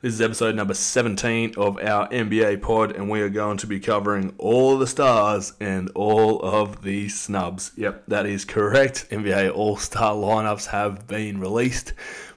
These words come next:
We're going back to the old format of East versus West, thankfully. No more Team LeBron versus Team Giannis or Team K D, whatever it was. I mean, don't get me wrong, some of that was fun, a lot of the All-Star drafts. But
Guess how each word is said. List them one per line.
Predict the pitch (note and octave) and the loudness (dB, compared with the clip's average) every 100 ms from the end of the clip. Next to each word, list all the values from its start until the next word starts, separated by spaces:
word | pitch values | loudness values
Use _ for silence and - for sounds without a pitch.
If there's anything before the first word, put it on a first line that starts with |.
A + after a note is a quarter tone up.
| - | -8
We're | |
going | G2+ G2 F#2 | -2 0 2
back | G#2 G#2+ - | 2 2 0
to | - | -6
the | G2 | 0
old | G#2 A2+ | 2 2
format | A2 - A#2 A2+ A#2 | 0 -4 -2 -2 -4
of | - F#2 - | -6 -6 -4
East | G#2 G2+ | -4 -4
versus | - F#2+ - | -4 -4 -2
West, | B2+ C#3+ - | 0 0 -2
thankfully. | C#3+ C#3 - D3+ C#3 | -6 -8 -4 -4 -2
No | A2 F#2 | -4 -4
more | F#2 F#2 F2+ - - - - - - _ | -4 -4 -6 -10 -20 -18 -18 -20 -20 _
Team | - F2+ | -10 -8
LeBron | F2 F#2 G2 F#2+ | -6 -4 -4 -4
versus | F2+ F2 | -6 -8
Team | - F2+ | -8 -8
Giannis | F#2 G2+ G#2 F#2+ | -6 -6 -6 -8
or | F2+ F2 | -8 -10
Team | - G2 | -8 -8
K | F2 F#2 | -6 -4
D, | F#2 G#2 G#2 | -2 -2 -4
whatever | F#2+ F#2 F2 | -4 -6 -8
it | - - | -14 -12
was. | A2 A#2+ B2 | -6 -2 0
I | G#2+ G2 | -2 -2
mean, | G2 F#2+ | -2 -4
don't | - F2+ | -2 -4
get | F2 | -2
me | |
wrong, | F2+ A2 | -2 -2
some | G2+ G2+ | -2 -6
of | F2+ | -4
that | F2+ | -4
was | - F#2+ | -2 -4
fun, | - G#2+ A#2+ A#2+ | -2 0 0 -2
a | G2+ | -6
lot | F#2 | -4
of | |
the | F#2+ | -2
All-Star | F#2+ F#2+ - F#2+ | -2 -2 -2 -2
drafts. | G#2 A2 D3 - - - - - - - | 2 2 2 -2 -10 -12 -18 -18 -14 0
But | A#2+ A2+ - - | 6 6 4 -6